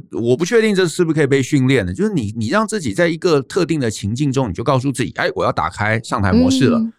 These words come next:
Speaker 1: 我要打开社交模式了，
Speaker 2: 嗯。
Speaker 1: 我要打开跟人交流的模式了。”
Speaker 2: 对。
Speaker 1: 然后等到结束了之后，再把那个模式关掉。
Speaker 2: <laughs> 对，
Speaker 1: 然后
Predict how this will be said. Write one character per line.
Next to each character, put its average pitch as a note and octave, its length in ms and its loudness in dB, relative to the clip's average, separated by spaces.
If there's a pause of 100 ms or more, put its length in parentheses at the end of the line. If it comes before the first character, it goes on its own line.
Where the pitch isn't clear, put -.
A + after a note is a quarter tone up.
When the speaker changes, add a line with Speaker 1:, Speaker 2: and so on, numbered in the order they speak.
Speaker 1:
我 A2+ 100 2
要 A2+ 60 4
打 G#2+ 120 2
开 B2 160 0
社 C#3 160 0
交 B2+ 180 2
模 G2 200 2
式 A2+ 180 -2
了， D#2+ 100 -2
Speaker 2:
嗯。 - 360 -6
Speaker 1:
我 C4 40 6
要 B3+ 80 4
打 G3 220 2
开 B2+ 260 0
跟 A#2+ 180 2
人 G#2+ 160 2
交 A2+ 200 2
流 F#2 160 2
的 F2+ 80 -2
模 E2+ 200 -4
式 - 140 -2
了。” G3 80 6
Speaker 2:
对。 F#3+ 500 0 (100)
Speaker 1:
然 B2+ 120 -2
后 F3 80 2
等 C#3 160 0
到 E3+ 160 0
结 D3 180 0
束 E3 200 2
了 C3+ 60 2
之 C#3 100 -2
后， D3+ 180 0
再 C3 120 -4
把 G2 120 0
那 G#2+ 80 0
个 A#2+ 80 4
模 A2+ 180 -2
式 A2+ 180 -2
关 F#2+ 220 0 (120)
掉。 D#3 100 0 (800)
Speaker 2:
<laughs> - 880 -6
对， G#3 240 4
Speaker 1:
然 - 80 4
后 D#3 80 6